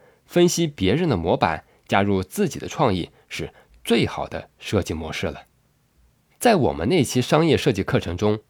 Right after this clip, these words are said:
有一位做互联网平台的同学，他在分享会中告诉我们，他做这个公司啊，十年了，过了黄金时期，这几年似乎到了天花板，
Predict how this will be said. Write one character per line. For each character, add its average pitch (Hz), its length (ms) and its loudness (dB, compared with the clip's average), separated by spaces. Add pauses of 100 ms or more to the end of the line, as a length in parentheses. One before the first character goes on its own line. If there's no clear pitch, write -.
(160)
有 92 160 0
一 101 100 2
位 101 240 4
做 117 260 4
互 175 260 0
联 117 180 6
网 - 160 -2
平 87 180 -8
台 87 120 -6
的 82 80 -4
同 92 200 -4
学， - 280 -8 (640)
他 - 140 0
在 90 280 4
分 123 200 2
享 78 160 2
会 110 160 2
中 101 160 2
告 131 120 6
诉 87 180 -4
我 71 60 -6
们， 82 220 -12 (640)
他 - 180 0
做 208 160 4
这 107 120 0
个 85 80 0
公 98 180 0
司 95 160 -8
啊， 85 100 -8 (140)
十 - 460 -4
年 156 200 2
了， - 160 -16 (220)
过 98 180 2
了 80 160 -2
黄 92 260 -2
金 147 140 2
时 147 160 -2
期， 151 280 -4 (400)
这 107 120 2
几 85 140 -6
年 82 260 -2 (220)
似 - 220 -2
乎 113 300 -2 (120)
到 90 140 0
了 78 100 -8
天 135 180 -4
花 151 200 -4
板， - 240 -8